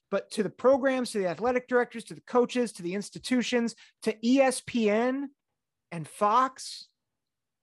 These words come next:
You don't think that the possi-, there's a possibility of corruption in this? And of course, who's, who's the real problem here? Well, it's the N C double A because they don't regulate anything.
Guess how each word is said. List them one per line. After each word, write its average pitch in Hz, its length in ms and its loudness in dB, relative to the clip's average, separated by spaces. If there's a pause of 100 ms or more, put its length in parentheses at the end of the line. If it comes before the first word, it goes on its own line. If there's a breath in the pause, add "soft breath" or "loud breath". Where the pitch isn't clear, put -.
(1300)
You 214 120 2
don't 233 180 2
think 220 280 -2
that 196 120 -2
the 147 80 -14
possi-, 196 400 -6
there's 175 200 -4
a 143 60 -8
possibility 196 640 -4
of - 100 -8
corruption 175 500 -8
in 262 100 -8
this? 294 400 -8 (1500)
And 190 80 4
of 196 60 -2
course, 226 220 4
who's, 233 300 2
who's 254 240 4
the 233 100 4
real 220 220 6
problem 233 440 0
here? 127 260 -14 (1200)
Well, 160 80 -4
it's 143 60 -6
the 196 80 4
N 202 80 6
C 208 80 -2
double 202 260 6
A 175 80 6
because 156 240 -4
they 175 60 2
don't 185 140 -2
regulate 170 420 0
anything. 147 480 -8